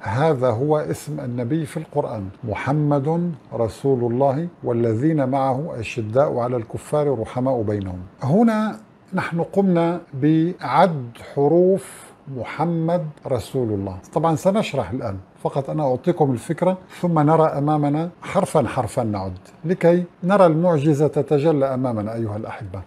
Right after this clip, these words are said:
في كل القرآن، القرآن يتألف من مائة وأربعتاش سورة.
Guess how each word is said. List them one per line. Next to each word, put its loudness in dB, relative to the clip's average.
في 2
كل 4
القرآن، 2
القرآن 2
يتألف 0
من -2
مائة 2
وأربعتاش -2
سورة. -2